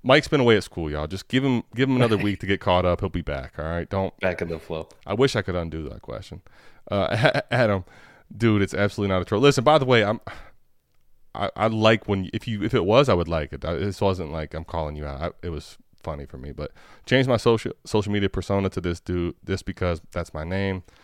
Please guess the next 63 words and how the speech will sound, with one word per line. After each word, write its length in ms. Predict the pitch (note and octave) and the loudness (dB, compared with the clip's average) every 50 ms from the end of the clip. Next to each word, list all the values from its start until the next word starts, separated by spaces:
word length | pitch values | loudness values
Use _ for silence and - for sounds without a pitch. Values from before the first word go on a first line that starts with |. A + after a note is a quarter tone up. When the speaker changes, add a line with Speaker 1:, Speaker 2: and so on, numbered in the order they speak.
| - _ _ _ _ _ _ _ | -20 _ _ _ _ _ _ _
Speaker 1:
Was 160 | - - - - | -14 -12 -10 -8
semi 240 | - F#2+ F2+ E2 E2 | -6 -6 -4 -4 -4
new 120 | E2+ E2+ | -6 -6
to 80 | D#2+ D#2 | -6 -6
watching 360 | D2 E2 E2 D#2+ - - E2+ | -6 -4 -6 -6 -6 -8 -10
you 80 | E2 D#2+ | -10 -8
guys, 300 | D#2 E2 D#2+ D#2+ D#2+ - | -6 -6 -6 -6 -6 -8
so 80 | - D#2 | -10 -12
didn't 300 | D2+ D#2+ D#2+ D2 C2 D2+ | -12 -12 -12 -12 -10 -10
know 220 | D#2 D#2 D#2 D2+ C2+ | -8 -8 -8 -8 -8
it 60 | A1+ | -10
was 120 | A1 - | -14 -16
a 60 | - - - | -20 -16 -12
thing 160 | - D2+ D2+ D#2 | -10 -10 -10 -10
for 120 | - - | -10 -10
you 80 | D2+ D2 | -12 -12
too. 320 | - - - E2 D#2+ D#2 | -12 -12 -10 -8 -8 -8
<laughs> 20 | D2+ | -6
Formerly 480 | - - D#3+ C3+ A#2+ A2+ G#2 G2 F2+ | 0 0 0 2 2 0 -2 -2 -2
F 80 | F2+ E2+ | -2 -4
F 160 | F#2+ F2+ - - | -6 -6 -6 -8
Lefty. 300 | F2+ E2+ - - E2+ - _ - - _ _ - | -8 -8 -10 -12 -14 -16 _ -20 -20 _ _ -10
Nah, 200 | F#2 F2 E2 D#2 | -8 -8 -8 -6
man, 200 | D#2 E2 E2 F2 | -8 -8 -8 -8
it's 100 | - - | -10 -8
cool. 240 | - F2+ E2 D2+ - - - - | -6 -6 -6 -6 -8 -6 0 2
Actually, 440 | A#2 B2+ B2 - - A2+ G#2 G2 - - - - _ _ - - | 4 4 4 2 0 0 -2 -2 -4 -10 -18 -20 _ _ -16 -2
we'll 140 | A2 B2 B2+ | 0 0 2
just 240 | B2+ C3 B2 - A#2+ | 2 0 -2 0 0
let 180 | A#2 A#2 - | 0 0 0
you 80 | A#2 G#2+ | -4 -6
keep 280 | - - A2+ A2 - | -2 -2 -4 0 0
it, 140 | D3 C3 - - | 0 0 0 -2
and 100 | F#2 F#2 | 0 2
I'll 140 | F#2 F#2 F#2+ | 2 2 2
just 180 | F#2 F2+ E2 | 0 -4 -8
assume 300 | F#2+ E2+ - G2 F#2+ F#2+ | -8 -6 -4 -2 -2 -2
it's 100 | F2+ - - | -2 -2 -4
a 40 | F2+ | -4
troll, 220 | - G2 F#2 F2+ | 0 0 0 0
even 120 | F2 E2 | 0 -2
though 60 | E2+ E2 | -4 -6
you 80 | D#2+ D#2 | -6 -6
told 200 | - F2 D#2+ D#2 | -8 -8 -8 -8
me 80 | D2 | -8
it 80 | C2 G1+ | -10 -10
wasn't. 340 | A1+ C2 C#2+ - - - _ | -12 -14 -14 -16 -20 -20 _
So 100 | - - | -16 -12
don't 140 | - D#2+ C#2 | -12 -12 -12
worry 140 | C#2 C2 A#1+ | -12 -14 -14
about 200 | G1+ G1+ G1+ G1+ | -14 -14 -14 -14
it. 80 | - - _ _ _ _ _ _ - _ _ _ _ _ _ _ - | -16 -18 _ _ _ _ _ _ -20 _ _ _ _ _ _ _ -8
Speaker 2:
I 60 | G#2+ | -6
saw 220 | G#2 - - D3+ E3 | 0 2 4 4 4
a 40 | D3 | 4
good, 160 | A#2 A2 G2 F#2+ | 2 0 0 0
like, 220 | F2+ F2 - - | -2 -2 -4 -4
Tank 300 | - A2+ G#2+ G2 - - | 0 0 0 0 0 -2
Dell 180 | F2+ F2+ F#2+ F2+ | -2 -2 -2 -2
comment 400 | - - F2 E2 E2+ E2 E2 E2 | -6 -8 -10 -8 -8 -8 -8 -8
in 120 | D#2+ E2 | -10 -8
here 180 | E2+ F2+ E2 E2 | -8 -8 -8 -8
too. 280 | - - F2+ E2+ E2 | -8 -6 -6 -6 -6